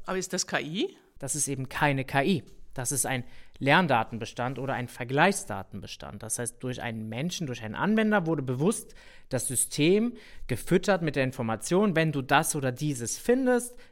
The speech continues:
Speaker 2: dann buche es mir so und so. Und das ist im ersten Schritt keine K I, weil K I erfordert ja ein logisches Zusammenbauen, Zusammendenken von vorhandenen Informationen. Und da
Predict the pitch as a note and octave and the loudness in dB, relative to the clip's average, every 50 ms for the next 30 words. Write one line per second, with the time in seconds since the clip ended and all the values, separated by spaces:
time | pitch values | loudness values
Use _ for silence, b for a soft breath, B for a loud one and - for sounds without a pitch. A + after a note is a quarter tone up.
0 | b b C#3+ D3 D3 D3+ D#3+ D3+ B2+ C#3 D3 D3+ D3+ - D#3 C3+ C3 - - E3+ | b b 4 6 6 6 4 2 2 2 2 2 2 2 0 0 0 0 -2 -2
1 | F3+ F3+ F3 A#3 C4+ G#3 C3 A2+ A2 - - B1+ G1+ - - b b b b b | -2 0 2 2 2 2 2 0 -2 -8 -12 -14 -14 -16 -18 b b b b b
2 | b b - C3+ B2+ D3+ D#3 E3+ - G#3+ - F#3+ D#3+ - C3 C3 - - C3+ - | b b -8 -4 0 0 0 0 0 0 0 0 0 0 -2 -4 -4 -4 -6 -4
3 | - D3+ C#3 - - - - B2+ A2 A2 A#2 B2 - - E3+ F#3 - - F#3+ B2+ | -2 -2 -2 -2 -4 -4 -2 0 0 0 0 -2 -2 0 0 2 2 2 0 -2
4 | G2+ - - - - B2 A#2+ A#2+ - - B2+ G#2 A2+ C#3 E3 F3+ - - F3 - | -2 -6 -8 -4 -2 -2 -2 -2 -2 -4 -4 0 0 2 0 0 0 -2 -4 0
5 | - G3+ G3 G3+ G3 - - G3 F#3+ G3 F#3+ B B B B B A#2+ A#2 A2+ A2 | 2 4 4 4 4 2 4 4 4 4 2 B B B B B -4 -4 -4 -4
6 | G#2 A#2 B2+ C#3+ E3 E3 E3 D3+ - D3 - - - B2+ A2+ A#2+ A#2 B2 D3 D3 | -2 0 2 2 2 2 0 -2 -2 -4 -4 -4 -4 -4 -2 0 2 2 2 2
7 | C3 G#2+ A2+ A2+ A#2 B2 B2+ B2+ - - A#2+ A2 G#2 A2 A#2+ C#3+ D3 B2 C3 B2 | 0 0 0 2 2 2 0 -2 -4 -6 -8 -6 -6 -4 -4 -4 -2 -2 -2 -2
8 | B2+ A#2 - B2 A2+ - C3+ B2+ B2+ C#3 - - C3 A2+ A2+ C#3 D#3 F#3 F3 D3 | -2 -2 -4 -8 -6 -4 -4 -4 -4 -4 -6 -6 -6 -2 2 2 2 4 2 2
9 | B2+ B2 - - A2+ - - A2 G#2 G#2+ - - - - A#2 G2+ G2+ G2+ A2+ A#2 | 0 -2 -4 -6 -8 -6 -6 -6 -6 -8 -8 -8 -8 -6 -6 -6 -6 -6 -6 -6
10 | A2+ - C3 B2+ C#3+ D#3 | -4 0 2 4 4 2